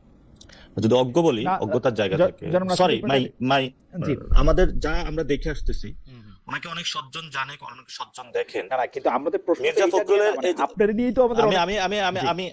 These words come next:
Speaker 1: আমি, আমি প্রশ্নতে আসছি।
Speaker 2: জি, জি, বলেন।
Speaker 1: তো যেই কোশ্চেনটা আপনি করেছিলেন যে মির্জা ফখরুল, মির্জা ফখরুলের এখানে ইউনুস স্যারের বিষয় না। বিষয়টা হলো মির্জা ফখরুলের খুব ভাই বেরাদার, যে রুমে বসে গল্প করেন,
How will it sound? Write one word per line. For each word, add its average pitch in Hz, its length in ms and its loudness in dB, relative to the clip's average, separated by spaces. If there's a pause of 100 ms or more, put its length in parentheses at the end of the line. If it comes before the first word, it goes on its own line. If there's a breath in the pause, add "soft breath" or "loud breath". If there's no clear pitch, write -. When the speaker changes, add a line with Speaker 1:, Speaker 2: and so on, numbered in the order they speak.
(160)
Speaker 1:
আমি, 160 280 -4
আমি 151 180 -2
প্রশ্নতে 170 440 -2
আসছি। 123 200 -2
Speaker 2:
জি, 113 440 -6
জি, 104 100 -4 (180)
বলেন। 101 200 0 (200)
Speaker 1:
তো 127 280 4
যেই 139 340 0
কোশ্চেনটা 151 520 -6
আপনি 139 260 -8
করেছিলেন 117 600 -8
যে - 200 -8
মির্জা 101 320 -2
ফখরুল, 208 300 -8
মির্জা 135 220 -2
ফখরুলের 175 460 -4
এখানে 143 260 -8
ইউনুস 117 240 -8
স্যারের 110 200 -10
বিষয় - 300 -16
না। - 60 -20 (180)
বিষয়টা - 240 -12
হলো - 180 -20
মির্জা - 180 -18
ফখরুলের 131 420 -12
খুব - 160 -20 (260)
ভাই - 200 -4
বেরাদার, 127 320 2 (600 soft breath)
যে - 60 -18
রুমে - 340 -20
বসে - 160 -14
গল্প 988 340 -18
করেন, - 220 -16